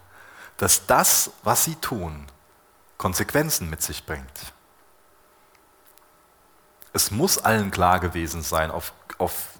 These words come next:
der Grundlage, dass Gott so lange zu ihnen gesprochen hat, durch so viele verschiedene Situationen, dass sie, dass es nicht in Ordnung ist, wenn sie so weitermachen.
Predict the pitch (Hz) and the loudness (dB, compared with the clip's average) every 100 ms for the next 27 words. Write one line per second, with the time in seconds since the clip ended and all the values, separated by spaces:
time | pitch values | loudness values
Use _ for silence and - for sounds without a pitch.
0 | 104 98 - - 110 123 95 82 85 92 | 2 2 2 -2 -2 0 4 4 4 0
1 | - - 98 - - 143 190 180 135 113 | 0 0 0 2 2 4 4 4 2 0
2 | - 107 104 101 - - 135 - 80 80 | -2 -2 -6 -6 -8 -2 -2 -2 -4 -4
3 | 78 - - - - - _ - 98 - | -4 -10 -20 -20 -20 -20 _ -6 0 2
4 | 143 - - 180 175 - 110 - - 190 | 2 0 0 2 0 2 0 0 -4 -4
5 | 147 98 87 95 92 90 - 107 101 80 | -2 -2 -2 -2 -2 0 0 -2 -4 -8
6 | 67 - - - - - _ _ _ _ | -12 -18 -20 -20 -20 -20 _ _ _ _
7 | _ _ _ _ _ _ - - 82 - | _ _ _ _ _ _ -12 -2 0 0
8 | 95 - - _ _ _ _ _ _ - | -2 -10 -20 _ _ _ _ _ _ -2
9 | - - - 98 120 - 147 107 113 - | 0 4 4 4 2 2 2 4 4 2
10 | 92 87 - 90 87 90 110 104 151 82 | -4 -4 -4 -4 -4 0 2 4 2 0
11 | 78 71 - | -4 -6 -6